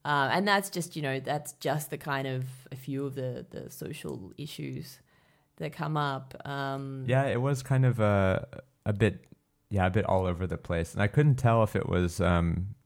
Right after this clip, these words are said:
Speaker 2: sort of intended to be more of signaling the setting and kind of, like, setting the scene of, like, this is, you know, this, this is where we are in this sort of post, like, neoliberalism era,
Speaker 1: Mm.
Speaker 2: like, in the thick of it, I guess. Uh,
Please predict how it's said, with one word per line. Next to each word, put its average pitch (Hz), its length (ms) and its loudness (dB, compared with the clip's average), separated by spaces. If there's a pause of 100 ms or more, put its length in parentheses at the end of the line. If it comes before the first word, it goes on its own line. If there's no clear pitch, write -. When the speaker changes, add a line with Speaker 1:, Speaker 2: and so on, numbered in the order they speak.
(180)
Speaker 2:
sort 98 180 0
of 87 60 -2
intended 98 500 2
to 98 80 0
be 90 160 0
more 90 600 2 (520)
of 85 340 -2
signaling 95 640 0
the 85 60 -4
setting 104 580 -4 (120)
and 92 120 -4
kind 87 200 -4
of, 82 120 -10
like, - 180 -8
setting 95 320 0
the 87 60 -2
scene 90 380 -2
of, 82 180 -4
like, 85 240 -6
this - 200 -8
is, 78 140 -6
you 80 80 -4
know, 78 280 -4 (600)
this, - 400 -4
this 95 140 0
is 90 100 0
where 90 160 2
we 90 140 2
are 87 380 0
in 85 160 -2
this 82 140 -4
sort 87 220 -8
of 78 220 -10
post, - 560 -8 (280)
like, 78 140 -6 (580)
neoliberalism 87 920 -4 (240)
era, 85 440 0
Speaker 1:
Mm. - 380 -20
Speaker 2:
like, - 100 -6
in 92 80 -2
the 87 60 -2
thick 90 240 -4
of 82 100 -4
it, 82 100 -2
I 85 120 -2
guess. 82 360 -4 (600)
Uh, 92 420 0